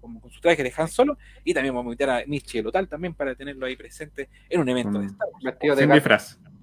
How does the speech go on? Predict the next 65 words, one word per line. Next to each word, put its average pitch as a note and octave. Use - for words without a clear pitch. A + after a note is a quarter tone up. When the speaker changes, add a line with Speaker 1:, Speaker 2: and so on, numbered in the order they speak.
Speaker 2:
No. D3+
Speaker 1:
Sí, E3
puede G3
ser F#3+
sin G#3+
disfraz. A3
Eh, F3+
mira, D#3+
si, -
eh, D#3
Speaker 3:
Ah, D3+
Speaker 1:
si F#3
nosotros G3
Speaker 3:
ya. -
Speaker 1:
tenemos G#3+
el, G#3+
el F3
papel G3
de G3
hombre F#3
de D3+
negro, C3
que D3+
es, C#3
eh, D3
la D3
persona D#3+
que D#3+
nos D#3+
ayuda E3
a -
los E3+
Speaker 3:
Ah, C3
Speaker 1:
que B2
estamos -
Speaker 3:
súper. G#2
Speaker 1:
con -
traje. -
Así D3+
que D3+
Speaker 3:
Pasamos E3
Speaker 1:
Michi E3
Speaker 3:
una D#3
polera D3+
negra E3+
y D#3+
nos D#3+
Speaker 1:
nos D3
Speaker 3:
ayuda. C3+
Speaker 1:
puede E3+
ayudar D#3
ahí F3+
para F3
que D#3+
si D#3
se D3+
nos D3
cae E3
una C#3+
pieza E3+
ahí F3
no E3+
nos C#3+
ve, D#3+
pero E3+